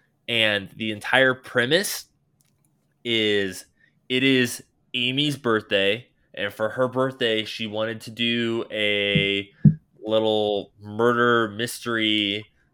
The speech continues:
like, Murder on the Orient Express style mystery on this train. And so you're on it, and then Sonic ends up getting murdered,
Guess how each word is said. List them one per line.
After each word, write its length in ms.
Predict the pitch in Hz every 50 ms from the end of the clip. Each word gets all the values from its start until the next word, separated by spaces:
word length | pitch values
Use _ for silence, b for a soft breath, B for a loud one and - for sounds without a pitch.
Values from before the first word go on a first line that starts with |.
| _
like, 540 | - 95 95 95 95 92 90 90 - - - _ _ -
Murder 380 | 139 117 113 110 104 107 110
on 100 | 110 107
the 120 | 107 110 110
Orient 380 | 107 107 107 107 110 107 - 107 - -
Express 520 | 110 - - - - 123 113 113 110 -
style 800 | - - - - 120 110 107 107 110 110 110 107 104 101 98 - - _ - - -
mystery 800 | 107 110 123 123 - - - 123 117 110 107 104 104 104 104 - -
on 680 | 110 113 107 104 101 101 101 101 101 101 98 98 92 87
this 180 | 104 - - -
train. 760 | - - - - 139 143 135 123 110 104 98 98 98 104 - - _ _ - - _ _ _ _ _ -
And 300 | 107 107 101 101 98 -
so 120 | - 107
you're 180 | 98 98 98 113
on 260 | 131 135 139 135 135
it, 260 | 131 135 135 127 - - -
and 160 | 120 113 110
then 420 | 107 101 98 98 95 95 95 98 _ _ _ _ _
Sonic 760 | - - - 131 117 117 117 117 117 113 113 110 - - - _ _ _ _ _ _ -
ends 180 | 120 120 113
up 120 | 120 101 110
getting 280 | 113 113 110 107 104 104
murdered, 720 | 110 131 151 170 175 165 165 165 165 160 160 147 147 -